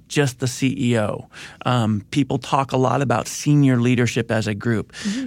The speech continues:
Speaker 1: Who the C E O allows into that circle
Speaker 2: Mm-hmm.
Speaker 1: really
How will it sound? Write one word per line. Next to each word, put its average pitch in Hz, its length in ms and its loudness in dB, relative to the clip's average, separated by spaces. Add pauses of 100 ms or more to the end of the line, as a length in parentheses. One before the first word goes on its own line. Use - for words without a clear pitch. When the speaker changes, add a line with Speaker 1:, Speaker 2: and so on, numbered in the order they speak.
(120)
Speaker 1:
Who 170 180 4
the 196 100 0
C - 400 0
E 131 60 4
O 131 120 2
allows 110 560 0
into 120 480 2
that 110 320 0 (280)
circle - 680 -4
Speaker 2:
Mm-hmm. 214 280 2 (520)
Speaker 1:
really 131 800 6